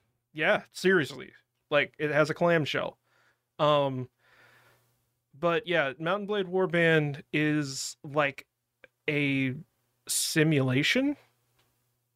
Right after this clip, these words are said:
uh, of old-timey stuff. Uh, so you're, you start out and you're just a guy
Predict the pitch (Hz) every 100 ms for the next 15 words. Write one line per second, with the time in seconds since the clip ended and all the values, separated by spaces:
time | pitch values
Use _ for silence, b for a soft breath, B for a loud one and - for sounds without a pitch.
0 | _ 175 151 139 131 131 127 _ 165 170
1 | 175 170 - _ _ _ - _ _ _
2 | _ _ _ 196 185 196 208 180 - -
3 | 208 208 208 214 202 _ - - - 208
4 | 214 - _ b b b b b b b
5 | - 147 143 139 131 127 123 _ _ _
6 | _ _ _ - - 151 147 151 156 151
7 | 151 147 139 - _ _ _ _ 160 151
8 | - 170 165 165 160 156 151 156 - _
9 | - 147 135 147 143 147 151